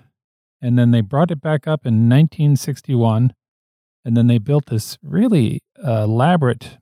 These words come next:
museum around it, which includes things like, uh, displays on how they brought it up and little video interactive pieces and forensic recreations of the people who drowned on that ship when it went down.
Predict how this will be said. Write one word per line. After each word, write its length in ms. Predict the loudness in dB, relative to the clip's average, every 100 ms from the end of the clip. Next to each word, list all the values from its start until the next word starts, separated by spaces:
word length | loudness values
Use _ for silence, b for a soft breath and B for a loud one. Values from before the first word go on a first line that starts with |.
| -4
museum 720 | 0 0 0 2 4 2 -2 -6 _ _
around 460 | -6 -2 2 4 2
it, 320 | -2 -12 -20 _ _ _ _ _ _ _
which 180 | -6 -2
includes 460 | -2 -2 -4 -4
things 400 | -2 0 2 0
like, 420 | -4 -4 -4 -8 _ -8
uh, 100 | -4
displays 520 | -4 -4 -4 -2 0
on 160 | 0
how 140 | 2 0
they 100 | -4
brought 260 | -8 -8
it 120 | -4 -2
up 400 | 0 0 0 -4
and 520 | -2 0 -2 -6 B -18 -8
little 160 | -8
video 420 | -4 0 2 2 2
interactive 580 | 2 2 0 -2 -4
pieces 680 | -2 -4 -2 0 0 0 -4 -6
and 920 | -2 0 2 2 2 2 -2 -8 -20 _ _ _ _ _ _
forensic 680 | -8 -4 0 2 2 0 -2
recreations 880 | -4 -4 -4 0 0 0 0 0 0
of 180 | -2 -6
the 100 | -12
people 380 | -8 -6 -2
who 140 | -2 -2
drowned 520 | -4 -6 0 0 0
on 240 | 2 2
that 200 | 2 0
ship 260 | -4 -4 -2
when 140 | -2 -2
it 100 | 0
went 220 | -2 -4
down. 540 | -4 0 2 4 2